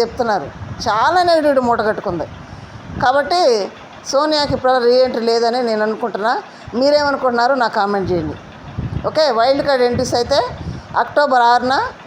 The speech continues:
ఎనిమిది మంది రాబోతున్నారు. ఈ ఎనిమిది మంది ప్లస్ హౌస్లో ఉన్న పది మందిలో డబుల్ ఎలిమినేషన్ జరిగి ఒక అమ్మాయి, ఒక అబ్బాయి ఇద్దరు వెళ్ళిపోబోతున్నారు.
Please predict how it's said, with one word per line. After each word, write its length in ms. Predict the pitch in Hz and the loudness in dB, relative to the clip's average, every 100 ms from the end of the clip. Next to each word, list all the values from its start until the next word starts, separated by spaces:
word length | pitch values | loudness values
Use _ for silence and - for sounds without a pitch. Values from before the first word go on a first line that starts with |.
| - | -6
ఎనిమిది 240 | 233 262 262 | 0 2 2
మంది 260 | 262 269 | 0 2
రాబోతున్నారు. 800 | 254 233 240 240 226 220 247 370 - - - - - | 2 2 2 0 0 2 2 0 -4 -12 -16 -18 -8
ఈ 60 | 233 | -2
ఎనిమిది 320 | 247 254 277 | 0 2 2
మంది 380 | 277 277 277 339 494 - - 269 | 2 0 0 0 -2 -6 -6 -2
ప్లస్ 300 | 285 277 427 554 - - - | 0 0 0 0 -4 -16 -2
హౌస్లో 320 | 269 320 349 320 | 0 2 2 2
ఉన్న 140 | 302 | 2
పది 220 | 294 285 | 0 0
మందిలో 300 | 285 285 302 | 0 2 2
డబుల్ 300 | 247 254 285 | 2 2 2
ఎలిమినేషన్ 420 | 294 285 277 277 | 2 2 0 0
జరిగి 320 | 262 262 285 381 - - - 240 | 0 0 0 -2 -6 -18 -6 -2
ఒక 140 | 254 | 2
అమ్మాయి, 340 | 269 277 330 | 2 2 2
ఒక 160 | 285 - | 0 0
అబ్బాయి 260 | 240 262 254 | 0 2 0
ఇద్దరు 200 | 220 254 | 2 0
వెళ్ళిపోబోతున్నారు. 840 | 254 254 233 233 240 226 254 480 | 2 0 2 0 0 2 2 0